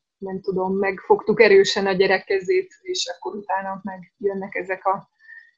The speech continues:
önmarcangoló bűntudatkörök, aminek sajnos értelme nincsen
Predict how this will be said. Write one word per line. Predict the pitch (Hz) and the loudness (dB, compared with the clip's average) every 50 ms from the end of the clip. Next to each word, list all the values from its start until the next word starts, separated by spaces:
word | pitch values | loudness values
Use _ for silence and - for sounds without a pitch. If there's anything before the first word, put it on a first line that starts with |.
| _ _ - | _ _ 2
önmarcangoló | 214 220 220 214 202 202 202 - 208 196 196 190 196 196 190 185 180 | 6 6 8 8 8 6 4 0 -4 0 4 6 6 6 6 6 4
bűntudatkörök, | 185 202 196 185 202 196 190 185 185 - - 190 190 190 190 190 | 2 0 0 0 0 0 0 0 -2 -2 -4 -4 -2 -2 -4 -6
aminek | 202 190 196 190 190 190 - - - _ _ _ _ _ _ | -8 -10 -10 -10 -10 -12 -12 -14 -16 _ _ _ _ _ _
sajnos | _ - - 202 196 196 196 196 - | _ -10 -8 -6 -4 -4 -4 -2 0
értelme | 202 190 202 196 - 185 185 196 190 196 | 0 0 0 0 -2 -4 -2 -2 -2 -2
nincsen | 202 190 185 190 196 - 196 196 202 208 226 240 240 240 - | -2 -2 -2 -4 -4 -4 -2 0 2 2 2 2 0 -2 -4